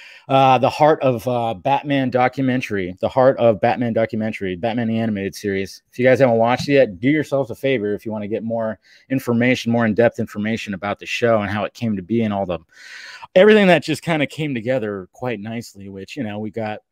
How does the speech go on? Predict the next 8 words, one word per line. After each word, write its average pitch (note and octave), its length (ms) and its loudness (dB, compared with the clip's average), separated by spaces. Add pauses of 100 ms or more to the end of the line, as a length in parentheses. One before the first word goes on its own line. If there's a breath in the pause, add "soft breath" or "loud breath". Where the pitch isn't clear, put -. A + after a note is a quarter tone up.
(580)
Bruce C3+ 300 2
Timm, C#3+ 480 0
we A2+ 140 -6
got, G#2+ 240 -6
uh, G#2 200 -6
Eric, B2 400 0
uh, G#2+ 280 -2
Radomski. C3 760 -4